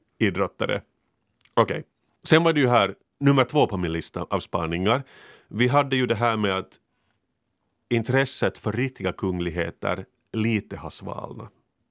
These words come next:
För det första så sipprar det till exempel inte ut så jättemycket information från svenska hovet.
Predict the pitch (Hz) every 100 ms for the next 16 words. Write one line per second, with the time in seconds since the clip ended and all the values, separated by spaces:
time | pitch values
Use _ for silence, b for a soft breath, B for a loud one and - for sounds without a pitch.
0 | _ _ B B B B - 113 123 175
1 | - 123 107 - 143 - 104 92 87 95
2 | 87 98 - 95 92 - 104 - 101 117
3 | 117 95 92 - - 113 - 95 90 -
4 | 123 95 82 98 92 104 104 - 101 101
5 | 80 85 104 -